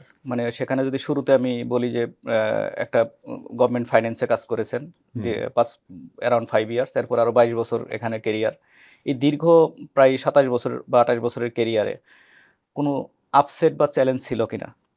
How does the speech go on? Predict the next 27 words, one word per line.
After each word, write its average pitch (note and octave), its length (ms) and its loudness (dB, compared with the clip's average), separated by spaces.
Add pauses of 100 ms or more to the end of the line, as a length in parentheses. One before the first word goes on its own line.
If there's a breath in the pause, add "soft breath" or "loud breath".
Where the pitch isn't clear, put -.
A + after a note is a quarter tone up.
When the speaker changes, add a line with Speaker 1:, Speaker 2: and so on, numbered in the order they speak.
Speaker 2:
Definitely। C#3 320 0
Speaker 1:
তো A#2 420 4 (280)
যদি C#3 420 -2
সেরকম D#3 340 0
কোনো C#3 180 0
একটাকে C3+ 340 2
উল্লেখ C3 340 0
করে B2+ 380 2
সেখান B2+ 240 -4
থেকে B2 160 -4
উত্তরণের C#3+ 420 0
গল্পটা C3 380 4
বলেন, B2+ 380 2
তাহলে B2+ 240 0
হয়তো B2 200 -2
তরুণরা C3 460 4
ইন্সপিরেশন A#2 540 -2
পেতে G#2+ 200 -6
পারে। A2 200 -6 (440)
Speaker 2:
হ্যাঁ, C#3 280 8
ups - 120 4 (140)
তো, F#3 80 4
ups C3 420 6
and E3 120 0
downs E3 220 2
তো E3+ 80 -2
থাকবেই, A2+ 540 -4